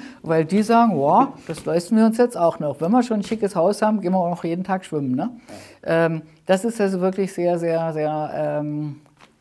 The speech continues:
Speaker 1: weites Feld, was wir da vorfinden.
Speaker 2: Ja. Vielleicht dazu passend noch eine letzte Frage. Ähm, wer sagt denn am Ende, für was das Haus verkauft werden soll? Sage ich das als Verkäufer oder sagen Sie das als Makler?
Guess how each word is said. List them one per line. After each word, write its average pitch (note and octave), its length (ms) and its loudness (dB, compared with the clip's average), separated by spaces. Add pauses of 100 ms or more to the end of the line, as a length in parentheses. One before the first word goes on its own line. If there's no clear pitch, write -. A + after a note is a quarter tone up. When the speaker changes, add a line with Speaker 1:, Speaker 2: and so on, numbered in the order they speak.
(180)
Speaker 1:
weites F#3+ 420 2
Feld, E3 300 -2 (140)
was - 200 -10
wir D3+ 80 -6
da D#3 120 -6
vorfinden. D3+ 680 -8 (160)
Speaker 2:
Ja. G#2 60 -20 (1160)
Vielleicht B2 220 0
dazu C3+ 180 -2
passend C#3 320 -4
noch B2+ 120 0
eine C3 160 2
letzte C3+ 260 -4
Frage. C3+ 500 0
Ähm, A2+ 500 -4 (1500)
wer C#3+ 300 6
sagt B2 260 2
denn B2+ 80 4
am G#2+ 140 2
Ende, B2 260 6
für A#2+ 160 -2
was A#2 160 0
das - 140 -14
Haus A#2 140 -4
verkauft A#2+ 360 -6
werden G2 220 -2
soll? F#2+ 240 -4
Sage F#2 160 -6
ich A2 60 -10
das - 120 -14
als G2 200 -6
Verkäufer C#3+ 600 0
oder C#3+ 140 2
sagen B2+ 180 4
Sie A#2+ 120 0
das B2 120 2
als A2+ 180 -6
Makler? F2+ 440 -10